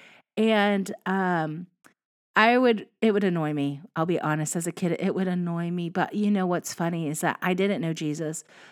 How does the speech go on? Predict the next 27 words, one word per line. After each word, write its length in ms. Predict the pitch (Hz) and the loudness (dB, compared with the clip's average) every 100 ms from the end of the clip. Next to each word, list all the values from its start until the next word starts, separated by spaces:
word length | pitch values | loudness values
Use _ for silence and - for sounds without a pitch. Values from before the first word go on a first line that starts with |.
| - | -8
So 320 | - 214 202 | 2 4 4
now 260 | 202 220 | 6 6
I 120 | 240 196 | 6 4
can 180 | 202 | 2
realize 480 | 175 190 190 165 160 - _ | 0 2 2 2 -2 -8 _
I 300 | 175 185 208 | 0 2 4
was 320 | 214 190 180 202 _ _ _ _ _ - | 4 2 -2 -12 _ _ _ _ _ -4
kinda 320 | 240 302 294 | 0 2 4
not 480 | 220 214 247 254 - | 4 6 6 4 4
walking 400 | 220 233 254 240 | 4 4 4 4
in 100 | 220 | 4
the 120 | 185 | 4
light. 360 | 214 240 - - - | 6 6 2 -4 -8
If 120 | 202 | -2
you 80 | 233 | 4
know 80 | 240 | 6
what 100 | 226 | 6
I 60 | |
mean? 200 | 226 233 | 6 6
I 80 | 220 | 6
was 100 | 220 | 6
walking 280 | 226 214 202 | 4 4 2
in 140 | 185 | 0
some 180 | 180 170 | 0 -2
deep 200 | 190 196 | -2 0
darkness. 480 | 190 180 180 180 170 | 0 0 0 -4 -2
And 200 | 165 | -4